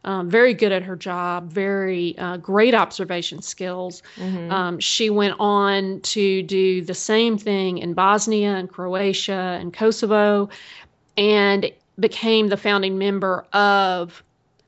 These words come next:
Speaker 1: uh, the United Nations branch that investigates and, uh, tries to protect against genocide.
Speaker 2: Wow.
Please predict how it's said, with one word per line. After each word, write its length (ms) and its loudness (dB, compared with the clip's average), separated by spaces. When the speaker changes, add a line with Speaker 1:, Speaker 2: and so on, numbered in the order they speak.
Speaker 1:
uh, 240 -2
the 500 -4
United 460 2
Nations 440 -6
branch 680 -6
that 480 -2
investigates 1120 -2
and, 640 -8
uh, 240 -8
tries 280 -4
to 60 -10
protect 540 -6
against 280 -12
genocide. 720 -12
Speaker 2:
Wow. 400 -4